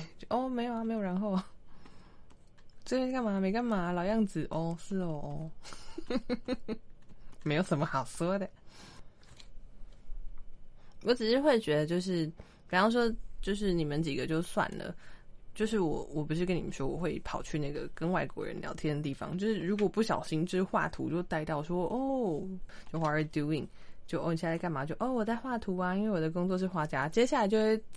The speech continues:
进行到就是一定会触发说，“哦，那我可以看你的图吗？”跟“那你画完了没？”非常后悔，我以后就再也不要跟别人讲说我的工作是在画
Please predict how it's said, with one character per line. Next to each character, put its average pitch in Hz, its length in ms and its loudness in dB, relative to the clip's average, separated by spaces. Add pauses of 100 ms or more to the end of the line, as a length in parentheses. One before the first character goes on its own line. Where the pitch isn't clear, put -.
进 208 280 4
行 156 260 0
到 175 220 4
就 160 120 2
是 165 220 -2
一 - 140 2
定 226 180 4
会 220 180 4
触 196 200 0
发 165 220 0
说 170 240 -2
，“哦， 240 180 0
那 226 140 0
我 180 100 2
可 185 140 -2
以 196 60 4
看 196 200 2
你 170 40 4
的 156 100 0
图 - 200 -4
吗？” 151 200 0
跟 180 240 2
“那 247 100 4
你 185 140 4
画 202 160 4
完 147 140 4
了 139 80 2
没？” - 260 -2 (1040)
非 190 160 2
常 170 180 -2
后 208 240 -2
悔， 180 200 -4
我 170 100 -4
以 170 60 0
后 170 140 -2
就 185 160 -2
再 202 160 -6
也 190 60 -6
不 - 80 -8
要 160 100 -4
跟 175 200 -2
别 151 120 -2
人 156 100 2
讲 190 240 4
说 220 260 2
我 226 80 4
的 196 120 8
工 226 220 4
作 311 160 2
是 277 60 2
在 269 140 2
画 - 280 -2